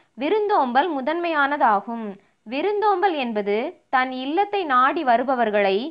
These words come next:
முகமலர்ச்சியோடு வரவேற்று வயிறார உணவு கொடுப்பதாகும்.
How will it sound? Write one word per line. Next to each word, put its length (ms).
முகமலர்ச்சியோடு 1080
வரவேற்று 680
வயிறார 720
உணவு 320
கொடுப்பதாகும். 800